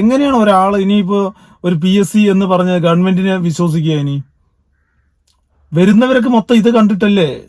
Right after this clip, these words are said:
ഇനിയിപ്പോ എന്ത് ചെയ്യണം? അതുകൊണ്ട് തന്നെയാണ് ആൾക്കാർ മൊത്തം വിദേശത്തോട്ട് പറക്കുന്നത്. അവിടുത്തെ ഗവൺമെന്റ് അവരെ സംരക്ഷിക്കും, ഒരു തൊഴിൽ സംരംഭത്തിനെ രക്ഷപ്പെടുത്തുന്നുള്ളത് കൊണ്ട് തന്നെയാണ് വെളിയിലേക്ക് പോകുന്നത്.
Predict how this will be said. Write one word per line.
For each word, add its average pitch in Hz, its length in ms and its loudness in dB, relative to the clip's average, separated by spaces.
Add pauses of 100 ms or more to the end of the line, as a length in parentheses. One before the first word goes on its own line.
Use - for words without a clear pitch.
(760)
ഇനിയിപ്പോ 190 320 0 (200)
എന്ത് 180 140 0
ചെയ്യണം? 170 300 0
അതുകൊണ്ട് 247 380 2
തന്നെയാണ് 262 380 0
ആൾക്കാർ 202 400 -2
മൊത്തം 196 340 -4
വിദേശത്തോട്ട് 175 680 -4
പറക്കുന്നത്. 135 440 -8 (1500)
അവിടുത്തെ 170 260 -2
ഗവൺമെന്റ് 175 360 2
അവരെ 156 260 0
സംരക്ഷിക്കും, 139 560 -6 (680)
ഒരു 151 220 -8
തൊഴിൽ 165 220 0
സംരംഭത്തിനെ 170 680 0 (360)
രക്ഷപ്പെടുത്തുന്നുള്ളത് 165 800 0
കൊണ്ട് 185 220 0
തന്നെയാണ് 196 300 0
വെളിയിലേക്ക് 190 340 0
പോകുന്നത്. 196 360 0